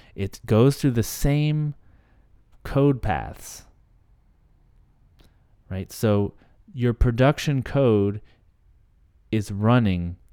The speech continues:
the same way as if you were typing it in at a repl. There, it's not like this thing bolted on where we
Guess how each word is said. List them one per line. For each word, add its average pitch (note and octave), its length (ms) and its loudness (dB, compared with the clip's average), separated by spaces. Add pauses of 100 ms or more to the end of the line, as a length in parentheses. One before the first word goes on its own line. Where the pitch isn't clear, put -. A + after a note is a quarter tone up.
the G2 100 -2
same B2 440 0
way F#2 500 -2 (380)
as F#2+ 340 -10
if A#2 540 -4
you G#2 220 -4
were G2+ 360 -4
typing G#2+ 400 -6
it F#2+ 120 -6
in F#2+ 320 -6
at F2+ 240 -10
a E2+ 120 -10
repl. - 380 -14 (1800)
There, F#2+ 360 -6
it's F#2 240 -8
not A#2+ 320 2
like B2 280 0
this A2 220 -2
thing A2 440 0
bolted A2 440 2
on E2 500 -2 (760)
where F2+ 520 -2 (340)
we F2+ 500 -2